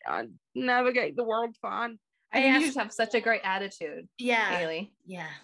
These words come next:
Speaker 1: It took me a really, really long time to accept the fact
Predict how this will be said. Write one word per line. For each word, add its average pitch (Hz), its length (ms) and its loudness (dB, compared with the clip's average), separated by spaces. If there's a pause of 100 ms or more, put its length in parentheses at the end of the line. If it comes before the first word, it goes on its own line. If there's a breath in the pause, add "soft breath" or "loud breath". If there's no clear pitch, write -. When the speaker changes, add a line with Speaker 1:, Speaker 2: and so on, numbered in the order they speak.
Speaker 1:
It 240 260 -12
took 294 240 -8
me 233 220 -4
a 214 80 0
really, 247 720 4
really 226 320 -4
long 208 240 -6
time 214 300 -6 (480)
to 214 500 0 (100)
accept 214 540 2 (120)
the 220 100 4
fact 143 320 2